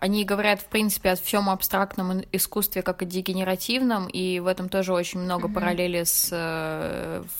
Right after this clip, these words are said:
Speaker 1: фашиш-, с фашизмом Германии тридцатых,
Speaker 2: Да, кстати, да.
Speaker 1: когда там все, все ку-, кубизмы и все прочее.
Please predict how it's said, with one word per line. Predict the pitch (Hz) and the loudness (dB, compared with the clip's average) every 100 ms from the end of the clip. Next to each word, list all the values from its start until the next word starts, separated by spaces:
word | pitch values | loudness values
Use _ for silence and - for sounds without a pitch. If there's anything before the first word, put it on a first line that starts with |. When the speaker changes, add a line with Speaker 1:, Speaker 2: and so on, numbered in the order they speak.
| - | 2
Speaker 1:
фашиш-, | 196 - 190 - | 2 2 -2 -2
с | - | 0
фашизмом | 190 - 185 180 165 - - 170 180 185 | 0 0 -2 -2 -6 -8 -12 -6 -2 4
Германии | 196 254 220 175 165 - - - - - | 4 4 2 -2 -6 -8 -10 -10 -12 -16
тридцатых, | - 180 - 175 208 | -10 -8 -6 -4 0
Speaker 2:
Да, | 202 | -2
кстати, | - - 196 | -4 -10 -8
да. | 185 | -6
Speaker 1:
когда | 175 175 | -2 -2
там | 170 165 165 | -2 -6 -6
все, | - 180 165 160 160 | -4 -2 -2 -4 -6
все | - 170 | -4 -4
ку-, | - - | -4 -10
кубизмы | - 180 180 180 175 170 | -8 -4 0 0 -2 -4
и | 170 | -6
все | - | -8
прочее. | 170 170 - 180 - - - 57 - | -6 -6 -6 -8 -8 -6 -8 -8 -10